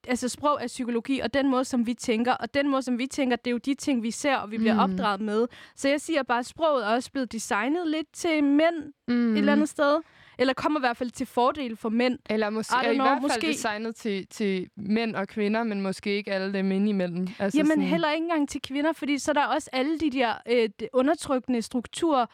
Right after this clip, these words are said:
Speaker 1: Så jo, det er også designet til kvinder,
Speaker 2: Mm.
Speaker 1: men det er jo på en måde, det er også lidt forkert af mig at sige, det er designet til mænd, fordi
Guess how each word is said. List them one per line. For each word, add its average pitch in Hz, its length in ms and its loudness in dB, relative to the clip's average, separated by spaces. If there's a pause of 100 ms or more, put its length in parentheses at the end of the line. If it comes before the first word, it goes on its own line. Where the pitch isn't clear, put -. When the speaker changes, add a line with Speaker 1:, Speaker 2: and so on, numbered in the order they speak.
(120)
Speaker 1:
Så - 140 -2
jo, 294 320 2
det 240 80 0
er 233 60 2
også 330 180 -4
designet 233 460 -4
til - 160 -10
kvinder, 233 260 2
Speaker 2:
Mm. 240 40 0
Speaker 1:
men 240 100 0
det - 80 -12
er 262 60 -2
jo 240 200 -2
på 262 100 0
en 247 100 2
måde, 254 180 2 (280)
det 214 60 0
er 220 60 4
også 233 160 -4
lidt 269 140 -4
forkert 285 380 -2
af 240 80 0
mig 240 120 -2
at 240 60 -2
sige, 269 180 -4
det 240 100 -6
er 202 40 -16
designet 233 560 -2
til 247 140 -4
mænd, 247 220 0
fordi 233 280 -4